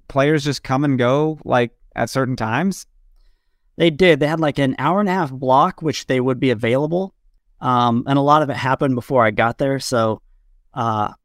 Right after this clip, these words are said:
Speaker 2: the remaining bit of interviews I got were a lot of the, the draftees and stuff. So, um, but yeah, it was, it was, uh,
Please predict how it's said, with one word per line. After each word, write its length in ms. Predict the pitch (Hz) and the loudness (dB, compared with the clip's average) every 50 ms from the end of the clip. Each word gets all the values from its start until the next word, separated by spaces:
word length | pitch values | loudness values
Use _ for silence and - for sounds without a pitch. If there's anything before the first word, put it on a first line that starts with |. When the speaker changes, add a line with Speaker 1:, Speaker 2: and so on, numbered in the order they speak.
| _ _ _ _ | _ _ _ _
Speaker 2:
the 200 | 151 147 147 151 | -10 -2 0 2
remaining 540 | 147 139 139 139 139 139 139 135 135 143 - _ _ _ - | 4 4 4 4 4 4 2 2 0 -2 -6 _ _ _ -2
bit 140 | 156 135 | 0 0
of 120 | 131 123 143 | 0 0 2
interviews 420 | 143 147 139 131 135 139 135 123 | 2 2 2 2 0 0 2 2
I 60 | 131 | 0
got 260 | 123 117 123 123 127 123 | 2 4 4 4 4 4
were 80 | 123 117 | 2 2
a 60 | 110 | 2
lot 160 | 110 113 117 | 2 2 0
of 140 | 110 117 110 | -2 -4 -4
the, 260 | 117 107 107 113 - | -4 -4 -4 -4 -4
the 120 | - 120 117 | -4 -6 -4
draftees 560 | 104 117 110 107 - - - 113 110 104 - | -2 -2 -2 -2 -4 -4 -4 -4 -4 -4 -4
and 100 | 120 104 | -6 -8
stuff. 320 | - - 123 117 110 - | -4 0 0 0 0 0
So, 300 | - - 117 104 107 110 - _ _ _ - _ _ _ _ _ _ - | -2 -2 0 0 0 -4 -8 _ _ _ -20 _ _ _ _ _ _ -4
um, 460 | 131 117 110 113 110 113 101 107 - _ _ _ _ _ _ _ _ _ | -2 -2 -2 -2 -4 -6 -8 -10 -14 _ _ _ _ _ _ _ _ _
but 140 | 139 147 151 | 2 2 4
yeah, 220 | 151 151 143 131 | 4 4 4 2
it 140 | 135 139 143 | 2 0 -2
was, 440 | 156 160 151 135 - - - - - _ _ _ - | -2 -4 -4 -6 -10 -12 -14 -16 -20 _ _ _ -4
it 60 | 170 | 0
was, 240 | 165 165 156 131 143 | 2 2 2 2 2
uh, 320 | 143 135 131 123 127 131 | 0 2 2 0 -2 -4